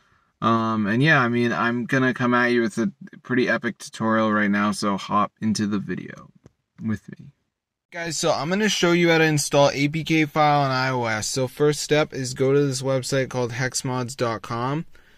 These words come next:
So as you can see, this is, like, a modded website right here.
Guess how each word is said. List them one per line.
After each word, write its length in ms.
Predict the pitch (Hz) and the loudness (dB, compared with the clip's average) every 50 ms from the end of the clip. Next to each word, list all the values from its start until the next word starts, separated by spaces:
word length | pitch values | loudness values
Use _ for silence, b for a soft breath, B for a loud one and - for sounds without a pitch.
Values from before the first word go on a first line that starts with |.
| b b b b | b b b b
So 400 | - - - 135 131 123 120 117 | -8 -6 0 2 2 4 4 2
as 320 | - - 113 131 135 135 | 0 0 -2 -2 -2 -2
you 80 | 143 147 | -4 -4
can 160 | 139 139 131 | -2 -2 -2
see, 400 | 127 - - 135 127 127 131 131 | -2 -4 -2 -2 0 0 0 0
this 280 | 127 127 131 127 131 | 0 -2 -2 -2 -4
is, 160 | 135 127 123 131 | -4 -4 -2 0
like, 200 | 131 131 127 131 | 0 0 0 -2
a 140 | 131 127 | -2 -4
modded 460 | 123 123 117 113 113 120 131 139 147 147 | -4 -4 -4 -4 -4 -4 -2 -2 -2 -2
website 600 | 139 135 127 123 120 127 - 127 123 120 117 120 | 0 0 -2 -2 -2 -4 -2 -2 0 0 2 2
right 160 | 120 120 117 | 0 0 -2
here. 380 | 117 120 120 123 131 143 147 | -2 -4 -2 -2 -2 -4 -6